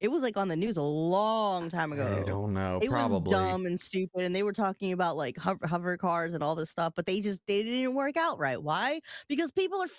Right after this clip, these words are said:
Speaker 1: fucking idiots.
Speaker 2: We can't even drive on the solid ground. Uh, we're not
Speaker 1: Thank
Speaker 2: gonna be able
Speaker 1: you.
Speaker 2: to just fly around.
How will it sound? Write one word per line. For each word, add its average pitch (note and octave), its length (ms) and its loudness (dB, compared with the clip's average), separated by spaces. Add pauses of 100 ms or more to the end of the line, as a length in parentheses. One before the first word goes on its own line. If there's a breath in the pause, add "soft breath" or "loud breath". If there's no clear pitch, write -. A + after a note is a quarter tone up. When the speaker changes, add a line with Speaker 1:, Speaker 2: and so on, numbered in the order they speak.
(160)
Speaker 1:
fucking D#4 320 0
idiots. D#4 360 2
Speaker 2:
We A3+ 120 2
can't B3 200 0
even G3+ 200 0
drive D3+ 360 2
on D3 160 0
the B2+ 100 0
solid B2+ 500 0
ground. F2+ 480 -2
Uh, G2 100 0
we're B2+ 200 -2
not E3 140 0
Speaker 1:
Thank C3 100 2
Speaker 2:
gonna C3+ 100 2
be B2+ 60 4
able A2+ 100 0
Speaker 1:
you. A2+ 80 2
Speaker 2:
to G2+ 60 -4
just G2+ 140 0
fly A2 340 2
around. F2 560 -2